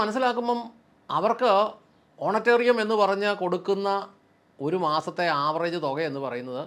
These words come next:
ഏതാണ്ട് ഏഴായിരം രൂപയാണ്. എന്ന് പറഞ്ഞു കഴിഞ്ഞാൽ ഒരു ദിവസം ഇരുന്നൂറ്റി മുപ്പത്തിമൂന്ന് രൂപ. ഞാൻ അന്നേരം ചിന്തിച്ചു, ഈ ഇരുന്നൂറ്റി മുപ്പത്തിമൂന്ന് രൂപയ്ക്കും പണിയെടുക്കാൻ പോകുന്ന പാവങ്ങൾ ഈ നാട്ടിലുണ്ടല്ലോ, അതുകൊണ്ടാണല്ലോ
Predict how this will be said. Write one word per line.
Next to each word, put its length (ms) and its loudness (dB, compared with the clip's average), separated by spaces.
ഏതാണ്ട് 360 -2
ഏഴായിരം 420 -2
രൂപയാണ്. 340 -8
എന്ന് 160 -6
പറഞ്ഞു 180 -6
കഴിഞ്ഞാൽ 240 -8
ഒരു 220 6
ദിവസം 220 4
ഇരുന്നൂറ്റി 440 -2
മുപ്പത്തിമൂന്ന് 580 -2
രൂപ. 100 -4
ഞാൻ 180 2
അന്നേരം 260 2
ചിന്തിച്ചു, 340 -4
ഈ 120 -4
ഇരുന്നൂറ്റി 380 -2
മുപ്പത്തിമൂന്ന് 580 -2
രൂപയ്ക്കും 380 -2
പണിയെടുക്കാൻ 540 0
പോകുന്ന 300 0
പാവങ്ങൾ 340 0
ഈ 100 -2
നാട്ടിലുണ്ടല്ലോ, 600 0
അതുകൊണ്ടാണല്ലോ 600 4